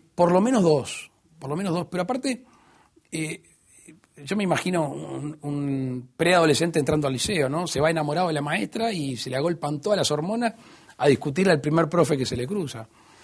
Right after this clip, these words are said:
Si no hay una comunidad educativa que lo conozca, que lo ampare, que le ponga límites, que le haga entender las cadenas de respeto y, y, y, y en, en la sociedad, es muy complejo. Entonces, eh, yo creo que ahí en la elección de horas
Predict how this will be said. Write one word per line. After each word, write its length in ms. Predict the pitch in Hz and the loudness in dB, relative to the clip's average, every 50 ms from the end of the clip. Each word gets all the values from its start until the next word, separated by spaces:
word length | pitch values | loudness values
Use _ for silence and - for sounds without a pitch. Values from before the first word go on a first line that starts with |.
| - - _ _ | -20 -20 _ _
Si 200 | - - 147 151 | -10 -6 -2 2
no 80 | 165 | 2
hay 100 | 226 285 | 4 4
una 180 | 294 247 202 160 | 4 4 2 2
comunidad 360 | 143 151 151 147 147 175 202 | 0 -2 -2 0 0 2 2
educativa 460 | 190 170 156 151 139 143 180 175 156 | 2 0 0 -2 -4 -2 -2 -4 -2
que 100 | 139 139 | -2 -4
lo 100 | 139 135 | -4 -4
conozca, 500 | 123 135 139 156 185 190 175 - - 135 | -4 -4 -4 -2 -2 -2 -2 -2 -4 -4
que 80 | 127 131 | -4 -4
lo 120 | 127 131 | -4 -4
ampare, 580 | 127 131 135 135 135 202 202 180 151 147 - - _ | -4 -4 -6 -4 0 2 4 4 4 0 -2 -8 _
que 80 | - 127 | -10 -8
le 100 | 127 127 | -8 -6
ponga 260 | 135 165 165 151 139 | -4 -4 -4 -2 -2
límites, 720 | 160 208 226 214 180 165 147 139 147 160 180 - - _ _ _ _ _ _ _ - - - _ _ | -2 -2 -2 0 -2 -2 -4 -4 -8 -12 -14 -16 -20 _ _ _ _ _ _ _ -20 -20 -20 _ _
que 120 | - 156 | -2 0
le 100 | 160 175 | 2 4
haga 80 | 180 175 | 4 4
entender 400 | 156 143 147 151 156 160 208 190 | 4 4 4 2 4 4 4 4
las 160 | 175 139 - | 4 0 -2
cadenas 400 | - 139 135 151 175 165 143 127 | 0 0 0 0 0 0 -2 -2
de 260 | 127 127 123 123 - - | -2 -2 -4 -6 -8 -12
respeto 520 | 135 131 127 120 - 170 165 151 151 147 | -10 -10 -10 -8 -6 -8 -8 -6 -6 -8
y, 60 | 131 123 | -8 -8
y, 460 | 147 131 127 139 - 127 131 131 - - | -12 -14 -16 -16 -14 -14 -14 -14 -12 -12
y, 220 | 139 135 143 151 | -12 -12 -12 -12
y 220 | - 143 127 127 127 | -16 -14 -10 -10 -8
en, 180 | 127 127 139 - | -8 -8 -10 -10
en 140 | - 127 127 | -10 -8 -8
la 80 | 127 117 | -6 -8
sociedad, 480 | - - 113 - 139 165 196 190 180 - _ _ _ _ _ _ _ _ _ _ | -8 -8 -8 -6 -4 0 0 0 -2 -2 _ _ _ _ _ _ _ _ _ _
es 100 | - 175 | -2 0
muy 140 | 214 226 | 0 0
complejo. 560 | 196 190 - - 269 - - - - - - _ _ _ _ _ _ | 0 -4 -4 -4 -6 -6 -8 -10 -14 -18 -20 _ _ _ _ _ _
Entonces, 400 | _ - 139 131 170 147 - - - - - - - - - _ _ | _ -10 -4 -2 -2 -2 -2 -4 -12 -20 -20 -20 -20 -20 -20 _ _
eh, 240 | - 147 131 135 - - - 139 | -16 -12 -12 -12 -12 -12 -8 -6
yo 140 | 151 135 202 | 0 2 2
creo 140 | 208 226 226 | 4 4 4
que 80 | 185 175 | 4 4
ahí 160 | 196 233 226 | 4 4 4
en 80 | 190 | 2
la 60 | 175 160 | 2 2
elección 440 | 156 147 143 - - - 196 220 | 2 2 0 0 -2 -2 -2 -2
de 100 | 214 202 | 0 2
horas 540 | 202 190 170 143 147 - - - - - _ | 2 2 2 0 0 -4 -8 -12 -20 -20 _